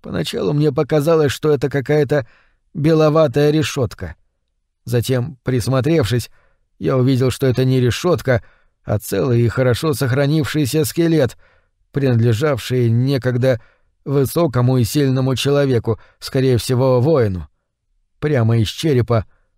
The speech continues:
у него росла какая-то мощная ветвь, что-то вроде оленьих рогов, расходящихся в разные стороны, множеством отростков с длинными гибкими щупальцами —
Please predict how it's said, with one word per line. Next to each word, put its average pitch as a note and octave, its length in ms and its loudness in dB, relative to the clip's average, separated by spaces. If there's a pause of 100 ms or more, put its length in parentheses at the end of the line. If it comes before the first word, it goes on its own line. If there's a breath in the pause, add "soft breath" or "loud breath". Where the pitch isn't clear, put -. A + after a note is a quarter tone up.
(200)
у - 80 -6
него B2 340 2
росла C3+ 400 2
какая-то C3 480 0
мощная C#3+ 540 0
ветвь, C3+ 460 -2 (420)
что-то C3 360 -2
вроде C3+ 360 2
оленьих C#3+ 520 2
рогов, D3+ 420 2
расходящихся B2+ 840 0
в B2+ 60 2
разные B2+ 420 2
стороны, C#3 480 0 (400 loud breath)
множеством D#3+ 720 2
отростков D#3+ 560 2
с A#2+ 60 2
длинными D3+ 480 2
гибкими D#3+ 480 2
щупальцами — C3+ 720 0